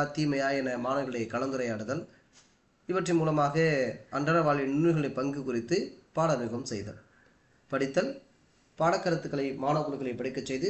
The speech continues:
புதிய அறிவியல் கலைச்சொற்களை அறியச் செய்தல், நுண்ணுயிர்கள் அப்படிங்கிற மையக்கருத்தினை ஒற்றி மனவரைபடம் வரைதல்,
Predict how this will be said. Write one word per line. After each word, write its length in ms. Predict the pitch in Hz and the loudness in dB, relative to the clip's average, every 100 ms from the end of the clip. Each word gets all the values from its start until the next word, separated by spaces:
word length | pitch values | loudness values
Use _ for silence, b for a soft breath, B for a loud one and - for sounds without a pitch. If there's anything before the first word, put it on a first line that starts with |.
| 214 | -4
புதிய 320 | - 147 139 | -6 -4 -2
அறிவியல் 300 | 127 123 113 | -2 -4 -6
கலைச்சொற்களை 520 | 120 123 135 123 123 117 | -6 -6 -6 -6 -4 -4
அறியச் 300 | 127 127 110 | -4 -4 -4
செய்தல், 300 | 120 117 208 302 - _ _ _ _ _ _ 131 | -4 -2 -2 -4 -14 _ _ _ _ _ _ -2
நுண்ணுயிர்கள் 520 | 139 170 175 160 160 | 2 6 6 6 4
அப்படிங்கிற 400 | 131 139 135 127 123 | 2 0 0 0 0
மையக்கருத்தினை 640 | 110 131 151 151 135 131 120 | 0 0 0 -2 -4 -2 -2
ஒற்றி 300 | 117 - 208 285 - _ _ _ _ _ _ _ _ - _ _ _ - | -2 -2 -2 -2 -8 _ _ _ _ _ _ _ _ -20 _ _ _ -6
மனவரைபடம் 500 | 131 135 127 117 113 | 0 2 2 0 -2
வரைதல், 320 | 113 117 196 | -4 -4 -6